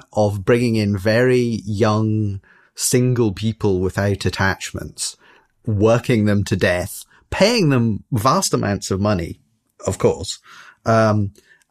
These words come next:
and, uh, then those people burning out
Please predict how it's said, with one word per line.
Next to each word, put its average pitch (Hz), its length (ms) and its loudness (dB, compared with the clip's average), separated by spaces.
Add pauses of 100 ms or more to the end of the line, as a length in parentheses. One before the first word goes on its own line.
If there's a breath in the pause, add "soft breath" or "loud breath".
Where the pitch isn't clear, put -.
and, 120 440 2 (260)
uh, 110 380 4
then 120 360 2
those 123 240 2
people 120 360 0
burning 113 480 0
out 110 500 -4